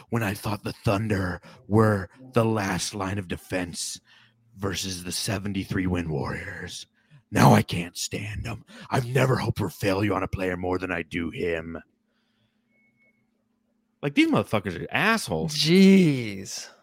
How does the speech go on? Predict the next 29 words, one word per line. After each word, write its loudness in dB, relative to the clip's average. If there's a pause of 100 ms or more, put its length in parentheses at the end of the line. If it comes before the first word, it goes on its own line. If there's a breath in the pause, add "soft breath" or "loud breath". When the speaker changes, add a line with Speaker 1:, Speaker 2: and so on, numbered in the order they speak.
(140)
Speaker 1:
So 4
this 6
is 0
great. 6
So -2
there's 2
this -2
guy 4
on 2
Reddit. 2
His, -8
his -6
name 2
is -4
King -2
of -4
Nick. -8 (160)
That's -8
his -8
username. -4 (560)
And -2
he 4
goes 4
to 0
the -6
subreddit 2
and 0
he 2
goes, 4